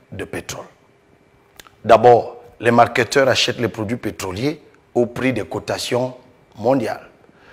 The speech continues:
c'est-à-dire au meilleur prix sur le marché international. La Caisse de stabilisation des prix des hydrocarbures, C S P H, dépense environ deux cents millions de francs par an pour avoir les meilleures cotations auprès des plateformes,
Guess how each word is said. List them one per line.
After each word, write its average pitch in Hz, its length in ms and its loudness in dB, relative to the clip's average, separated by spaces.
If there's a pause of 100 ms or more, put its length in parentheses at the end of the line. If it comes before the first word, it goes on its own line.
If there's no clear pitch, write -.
(160)
c'est-à-dire 127 640 -2 (100)
au 143 120 4
meilleur 139 520 2
prix 127 200 -6 (160)
sur - 260 -2
le 123 100 0
marché 101 320 -4
international. 90 680 -10 (500)
La 117 100 6
Caisse 147 200 2
de 131 100 2
stabilisation 107 920 -2 (140)
des 104 140 -6
prix 120 200 -6
des 98 220 -6
hydrocarbures, 95 500 -6
C - 140 -2
S 117 120 -4
P 117 120 -10
H, 135 280 -6 (300)
dépense 180 500 2
environ 131 400 0 (120)
deux 240 160 2
cents 156 260 -2
millions 123 440 -2
de 117 100 -8
francs 139 260 -4
par 110 220 -2
an 170 200 -2 (280)
pour 240 180 4
avoir 127 300 6
les 120 160 0
meilleures 135 380 2
cotations 123 480 -2
auprès 127 260 0
des 101 100 -6
plateformes, 135 580 0